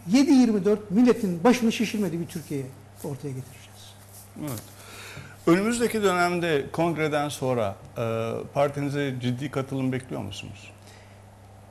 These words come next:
Speaker 1: Çok önemli
Speaker 2: Kamuoyunun
Speaker 1: katılımlar, esas katılımlar şu
Speaker 2: tanıdığı
Speaker 1: anda
Speaker 2: isimleri kastediyorum.
Speaker 1: Şüphesiz. Bakınız, bize esas katılımlar seçim kampanyası döneminde olacak. Çünkü bir kısmı bürokrat, bir kısmı özel sektörde önemli görevlerde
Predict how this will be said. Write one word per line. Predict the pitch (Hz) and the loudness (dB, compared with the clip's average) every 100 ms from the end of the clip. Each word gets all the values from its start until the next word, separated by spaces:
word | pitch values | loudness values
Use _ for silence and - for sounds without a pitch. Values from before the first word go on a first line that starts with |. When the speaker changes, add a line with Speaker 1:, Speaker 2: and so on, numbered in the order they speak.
| - | -4
Speaker 1:
Çok | 262 220 | 0 2
önemli | 196 202 220 | 4 4 4
Speaker 2:
Kamuoyunun | - 139 202 208 | 2 4 4 4
Speaker 1:
katılımlar, | 247 - - - | 4 -2 -12 -2
esas | 208 - 254 247 | 0 2 2 2
katılımlar | - 151 156 147 160 196 | -4 -4 -4 -4 -4 -4
şu | - | -2
Speaker 2:
tanıdığı | 143 135 | 2 2
Speaker 1:
anda | 127 139 | 2 2
Speaker 2:
isimleri | 131 120 117 120 120 | 0 -2 -2 -2 -4
kastediyorum. | 107 - 107 98 | -6 -6 -6 -2
Speaker 1:
Şüphesiz. | 214 170 - - - - - - - | 0 0 -2 -12 -16 -20 -20 -20 -4
Bakınız, | 196 185 143 127 - - - - - 180 | -2 -2 -4 -8 -16 -20 -20 -20 -10 -2
bize | 208 | 0
esas | 190 170 226 | 0 -2 -4
katılımlar | - 175 160 185 | -4 -8 -4 -4
seçim | 208 175 208 | -4 -6 -4
kampanyası | 185 147 135 139 131 | -4 -6 -6 -8 -8
döneminde | 139 127 120 110 | -8 -8 -10 -12
olacak. | 107 - - - - - - - - - - | -16 -18 -20 -20 -20 -20 -20 -20 -20 -20 -8
Çünkü | 214 190 139 | -4 -2 0
bir | 240 247 | 0 0
kısmı | 151 160 143 143 | -8 -8 -6 -4
bürokrat, | 143 - 180 - - - - - - - - - - 196 | -4 -4 -8 -8 -20 -20 -20 -20 -20 -20 -20 -20 -4 -2
bir | |
kısmı | 196 156 - 151 147 147 - | 0 -4 -6 -6 -6 -8 -10
özel | 151 151 175 | -4 -2 -2
sektörde | - 143 - 135 139 | -4 -10 -8 -8 -6
önemli | 135 147 185 | -6 -2 2
görevlerde | 214 208 208 208 208 | 2 2 2 0 -2